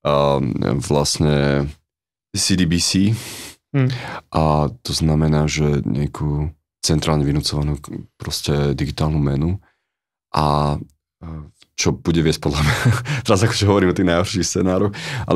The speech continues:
Speaker 1: najväč-, najhoršie na tom je, že my sme s Jurajom Bednárom už pred niekoľkými rokmi na toto poukazovali, že to nastane.
Speaker 2: Jo.
Speaker 1: A boli sme vnímaní za konšpirátorov a teraz sa do, do bodky splnilo vlastne, hej.
Speaker 2: Všechno sa naplnilo.
Speaker 1: Takže, eh, takže z tohto mám tiež obavy, že, že,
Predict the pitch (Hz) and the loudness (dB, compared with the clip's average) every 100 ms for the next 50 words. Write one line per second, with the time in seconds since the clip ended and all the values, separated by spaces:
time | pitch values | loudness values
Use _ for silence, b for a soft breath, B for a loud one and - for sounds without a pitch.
0 | 110 147 143 107 120 127 113 110 104 95 | 4 2 2 2 2 2 2 4 2 2
1 | 95 98 90 - B B B 85 92 110 | 4 4 2 -4 B B B 0 4 4
2 | 87 85 90 87 87 - - 98 95 101 | 4 4 4 4 2 0 -2 0 2 2
3 | 95 - 95 82 78 - 87 87 - 80 | 0 2 2 2 0 0 2 2 0 0
4 | - - 78 76 73 76 73 78 82 80 | -2 -2 -2 0 0 0 0 0 0 2
5 | 73 69 - 78 90 120 123 _ _ - | 0 0 -2 -2 0 -2 -6 _ _ -20
6 | B B 139 - - - - - 92 95 | B B -6 -6 -14 -18 -6 0 2 2
7 | 80 85 87 85 80 73 - 78 - 80 | 2 2 4 4 2 0 0 -4 0 0
8 | 76 - 90 85 - 80 80 - _ _ | 0 0 -2 0 -2 -2 -4 -6 _ _
9 | - 87 104 98 95 104 76 - - 90 | -4 -2 0 2 2 0 -2 -2 0 2
10 | 87 67 71 71 - 78 82 95 - - | 2 0 -2 -2 -4 -6 -4 -4 -4 -8
11 | 123 147 - 156 135 113 - 101 87 87 | -4 -4 -4 -4 -2 0 2 2 4 4
12 | 85 82 - 82 80 - 87 85 - 101 | 4 2 2 0 0 0 -2 -2 0 2
13 | 123 107 104 101 - 90 85 87 80 76 | 4 4 4 0 2 0 0 0 0 0
14 | 80 80 71 82 82 | 2 2 2 0 0